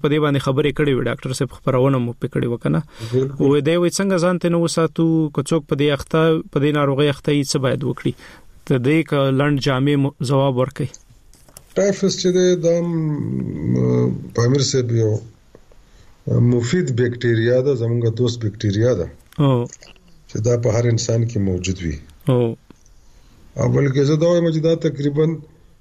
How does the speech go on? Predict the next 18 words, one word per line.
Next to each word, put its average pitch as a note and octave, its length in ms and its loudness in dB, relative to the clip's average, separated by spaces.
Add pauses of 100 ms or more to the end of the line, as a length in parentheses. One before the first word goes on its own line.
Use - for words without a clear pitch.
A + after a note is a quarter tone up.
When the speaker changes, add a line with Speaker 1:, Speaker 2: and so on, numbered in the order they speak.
(160)
Speaker 2:
مونږ D#3 240 2 (120)
کې C#3+ 140 2 (420)
څونه E3+ 280 2 (1040)
بلینز D3+ 440 2 (220)
بکټیریا C3+ 580 0
چې C3+ 60 -4 (180)
دوستانه C3 380 0
بکټیریا A#2 560 0
دا A2+ 140 2
موجود G2+ 400 0
وي. E2+ 140 -2 (280)
Speaker 1:
او. A#2+ 240 2 (580)
Speaker 2:
او A2+ 140 2
څه A#2 200 0 (140)
دا D3+ 120 2
د D3+ 180 0
پاره D#3 240 2
چې C#3+ 140 -4